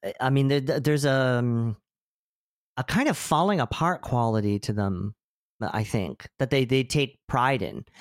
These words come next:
Um, it's, it's very interesting. It's almost punk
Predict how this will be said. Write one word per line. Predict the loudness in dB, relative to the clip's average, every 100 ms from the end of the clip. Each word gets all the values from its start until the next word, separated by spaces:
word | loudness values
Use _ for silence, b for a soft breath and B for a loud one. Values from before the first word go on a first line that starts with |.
| B B B B
Um, | 0 2 2 2 0 -2
it's, | -4 -2 -2
it's | -2
very | 0 2 2
interesting. | 2 0 0 0
It's | -2
almost | 0 0 2 2 0 -6 -6
punk | -2 0 0 -2